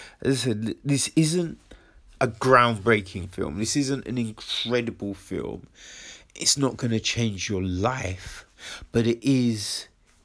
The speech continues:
interesting, and it does have, it, it does have kind of poignant kind of moments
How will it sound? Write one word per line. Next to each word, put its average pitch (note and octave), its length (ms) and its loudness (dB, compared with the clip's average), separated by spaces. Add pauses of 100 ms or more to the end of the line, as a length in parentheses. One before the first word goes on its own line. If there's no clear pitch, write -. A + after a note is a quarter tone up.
(160)
interesting, A2 1080 -4
and G#2 160 0
it - 240 -4
does A#2 340 6
have, G#2 720 -4 (2250)
it, C#3 160 4
it B2 360 -2
does D#3 280 4
have B2+ 320 2
kind C3+ 220 0
of A#2 180 -4
poignant A#2+ 880 0 (220)
kind G#2+ 340 -2
of G2+ 80 -4
moments G#2+ 880 -2